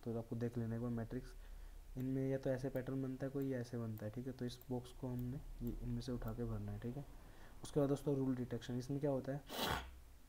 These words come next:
सॉरी, इसमें क्या होता है, जैसे एक पैटर्न चल रहा होगा, ठीक है, तो आपको ये देखना है उसमें क्या पैटर्न है। जैसे कि इस फिगर में देखें हम, पहले ये थोड़ा सा खुला था, खुला है यहाँ पे, उसके बाद थोड़ा और खुला है, फिर यहाँ पे और थोड़ा खुला है,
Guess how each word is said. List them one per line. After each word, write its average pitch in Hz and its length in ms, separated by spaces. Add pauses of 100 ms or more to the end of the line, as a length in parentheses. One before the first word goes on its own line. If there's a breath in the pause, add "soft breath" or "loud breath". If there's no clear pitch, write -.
(680)
सॉरी, 120 280 (520 loud breath)
इसमें 151 180
क्या 160 120
होता 139 200
है, 139 140
जैसे 131 360 (1120)
एक 135 220
पैटर्न 139 280
चल 127 160
रहा 120 160
होगा, 110 200
ठीक 123 200
है, 127 120 (360 loud breath)
तो 143 80
आपको 143 160
ये 147 60
देखना 135 160
है 143 60
उसमें 147 220
क्या 143 180
पैटर्न 113 400
है। 113 220 (240)
जैसे 127 280
कि 131 180 (320)
इस 131 120
फिगर 131 220
में 131 140
देखें 123 220
हम, 120 80 (600 loud breath)
पहले 131 300
ये 131 200 (120)
थोड़ा 127 140
सा 123 140
खुला 123 260
था, 120 140 (100)
खुला 120 220
है 117 100
यहाँ 113 220
पे, 117 140
उसके 117 220
बाद 120 180
थोड़ा 120 140
और 120 160
खुला 120 260
है, 117 100
फिर 120 180
यहाँ 120 160
पे 120 120
और 120 220
थोड़ा 120 140
खुला 117 260
है, 117 120